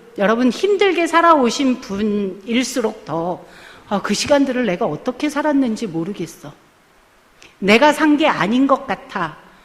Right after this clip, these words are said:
라는 이야기를 우리가 하잖아요. 분명히 우리 알아요. 내가 산 게 아니었어요. 내 인생이 여기까지 오는 동안 내 힘이 아니었어요. 어떻게 살았는지 모르겠어요.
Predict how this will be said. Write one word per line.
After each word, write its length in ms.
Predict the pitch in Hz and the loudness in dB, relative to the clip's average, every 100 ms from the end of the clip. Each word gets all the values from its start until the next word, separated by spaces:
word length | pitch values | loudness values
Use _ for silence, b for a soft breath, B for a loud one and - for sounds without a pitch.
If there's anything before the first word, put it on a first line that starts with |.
| b | b
라는 300 | 208 214 247 | 0 0 2
이야기를 420 | 190 202 208 202 208 | 0 0 -2 -4 -6
우리가 280 | 147 151 | -6 -10
하잖아요. 580 | 180 269 285 233 175 165 - _ _ _ _ _ _ b b b | -10 -8 -6 -6 -10 -14 -20 _ _ _ _ _ _ b b b
분명히 400 | - 269 330 330 | -2 4 6 8
우리 240 | 285 220 247 | 6 4 0
알아요. 480 | 147 190 220 170 160 | 0 -2 -2 -4 -2
내가 240 | 202 226 | 2 2
산 200 | 294 285 | 2 2
게 80 | 285 | 2
아니었어요. 760 | 285 - 185 262 214 - 170 156 | 2 2 0 2 0 -4 -6 2
내 100 | 214 | 2
인생이 400 | 247 262 277 262 | 4 0 0 0
여기까지 500 | 185 220 269 254 262 | -2 -4 -2 -2 -2
오는 280 | 180 190 190 | -2 -2 -4
동안 460 | 190 226 277 165 B B B | -2 0 0 -2 B B B
내 140 | 233 | 4
힘이 300 | 262 320 320 | 6 6 4
아니었어요. 680 | 220 147 202 269 220 - 165 156 - _ _ _ _ _ _ _ - | 2 0 -2 -2 -4 -8 -16 -18 -20 _ _ _ _ _ _ _ -2
어떻게 420 | 220 359 359 359 | 0 2 0 0
살았는지 520 | 302 339 294 254 247 | 2 2 2 -2 -4
모르겠어요. 600 | 175 185 202 170 - 139 | -8 -8 -8 -12 -14 -20